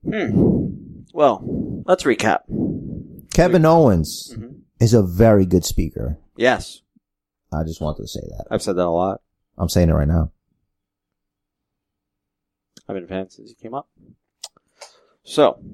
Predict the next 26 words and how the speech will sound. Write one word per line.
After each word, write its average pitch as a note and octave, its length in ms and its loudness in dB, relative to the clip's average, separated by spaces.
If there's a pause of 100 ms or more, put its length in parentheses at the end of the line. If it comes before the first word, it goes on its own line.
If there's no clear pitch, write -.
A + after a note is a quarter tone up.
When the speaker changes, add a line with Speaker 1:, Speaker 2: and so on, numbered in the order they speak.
(800)
Speaker 1:
let's - 280 -12
run A#2 440 0
down. F2+ 520 2 (920)
Speaker 2:
You A#2+ 160 4
a A2+ 60 6
fan G#2 260 2
of G#2+ 120 0
him A2 180 4
when F2+ 120 2
your F#2 120 4
belly E2+ 340 4
was D#2 140 2
almost D2+ 280 -2
as D2+ 60 -8
big D2+ 200 -2
as C#2+ 100 -6
his. D#2 340 -6
Speaker 1:
Yup. F#2+ 320 2
Speaker 2:
That's - 120 -10
how D2+ 120 -6
far D2 200 -8
back D#2 280 -8
you've D2+ 120 -6
been C#2+ 120 -6
a C2+ 40 -10
fan. D#2 280 -8